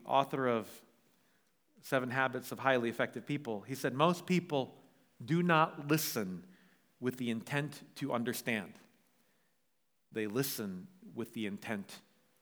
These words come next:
to reply." Isn't that true? Isn't that true? So often, people are more concerned about what they're gonna say,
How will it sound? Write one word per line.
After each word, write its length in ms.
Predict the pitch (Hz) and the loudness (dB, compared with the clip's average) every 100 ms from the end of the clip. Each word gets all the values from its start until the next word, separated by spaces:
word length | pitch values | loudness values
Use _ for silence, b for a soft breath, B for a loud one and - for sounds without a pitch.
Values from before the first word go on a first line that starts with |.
| - | -14
to 100 | 104 | -10
reply." 600 | 98 - 80 67 78 - _ _ _ _ _ _ _ _ _ _ _ | -10 -10 -14 -14 -14 -18 _ _ _ _ _ _ _ _ _ _ _
Isn't 140 | 123 | -8
that 140 | 143 135 | -6 -6
true? 280 | - 139 143 - - _ _ _ _ _ _ _ _ _ _ _ _ _ _ _ - | -2 -2 -2 -12 -20 _ _ _ _ _ _ _ _ _ _ _ _ _ _ _ -16
Isn't 180 | 113 | -8
that 160 | 113 104 | -6 -6
true? 280 | - 87 69 - _ _ _ _ - _ _ | -8 -12 -14 -20 _ _ _ _ -20 _ _
So 220 | - 135 | -6 0
often, 420 | 131 117 - 98 78 _ _ _ _ _ _ _ _ _ | 2 0 -2 -12 -14 _ _ _ _ _ _ _ _ _
people 300 | 143 139 147 | -6 -4 -2
are 80 | 120 | -2
more 220 | 113 131 | 0 -2
concerned 580 | 151 147 139 131 123 120 | -2 -6 -6 -4 -4 -6
about 240 | - 107 | -6 -6
what 160 | 113 104 | -6 -8
they're 100 | 117 | -10
gonna 200 | 104 87 | -10 -8
say, 520 | - - 123 160 185 | -6 -2 0 -2 -4